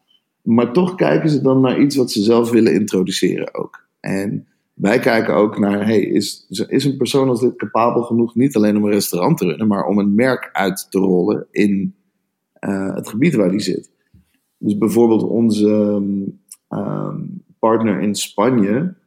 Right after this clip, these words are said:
die is heel goed in het uitrollen van merken en in het online spel. En, eh, in retail is die gigantisch. En die heeft eigenlijk een partner erbij genomen die gewoon heel goed is in, eh, hospitality.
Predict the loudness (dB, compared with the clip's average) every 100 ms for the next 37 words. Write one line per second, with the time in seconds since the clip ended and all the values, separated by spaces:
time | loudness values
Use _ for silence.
0 | _ _ _ -18 -14 0 4 6 6 4
1 | 2 2 4 4 4 0 2 2 2 0
2 | 0 0 -2 0 2 2 2 0 2 2
3 | 0 -4 -4 -2 -2 -2 -4 -2 0 0
4 | 0 0 -2 0 2 4 0 -2 -10 -10
5 | -14 _ _ _ _ -6 -2 0 2 2
6 | 4 2 2 4 4 4 2 2 -2 -2
7 | -2 0 0 -2 -4 -6 _ _ _ _
8 | -2 2 4 6 4 0 -2 0 0 2
9 | 0 0 -2 -2 0 0 2 2 0 0
10 | -4 -4 -2 0 0 0 0 -2 2 0
11 | 0 -2 2 0 0 -6 -6 -4 -6 -10
12 | -10 -6 -6 -6 -6 -2 -2 -4 -10